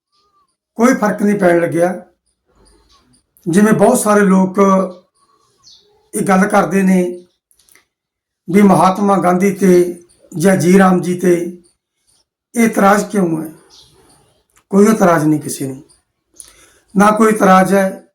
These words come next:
ਨਾ ਕੋਈ ਇਤਰਾਜ਼ ਕਰ ਰਿਹਾ ਹੈ। ਹਾਂ, ਇੱਕ ਗੱਲ ਦਾ ਇਤਰਾਜ਼ ਜ਼ਰੂਰ ਹੈ, ਜਿਹੜਾ ਮਹਾਤਮਾ ਗਾਂਧੀ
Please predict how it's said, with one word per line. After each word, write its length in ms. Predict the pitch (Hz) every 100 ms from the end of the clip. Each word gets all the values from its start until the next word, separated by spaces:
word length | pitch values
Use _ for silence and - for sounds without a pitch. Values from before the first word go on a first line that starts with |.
| -
ਨਾ 120 | 180 196
ਕੋਈ 200 | 220 208
ਇਤਰਾਜ਼ 300 | 190 180 170
ਕਰ 180 | 170 151
ਰਿਹਾ 240 | 160 139
ਹੈ। 220 | 123 - _ _ _ _ - - - - - _ -
ਹਾਂ, 240 | 202 233
ਇੱਕ 260 | 226 233 277
ਗੱਲ 220 | 247 240
ਦਾ 80 | 240
ਇਤਰਾਜ਼ 360 | 240 214 208 170
ਜ਼ਰੂਰ 280 | 185 185
ਹੈ, 320 | 190 190 202 _ _ _ _ _ _ _ _ _ _ _ _ - - - _ _ _ _ _ _ _ _ 220
ਜਿਹੜਾ 360 | 160 247 262
ਮਹਾਤਮਾ 600 | 233 190 180 190 240 233
ਗਾਂਧੀ 540 | 226 214 214 233 240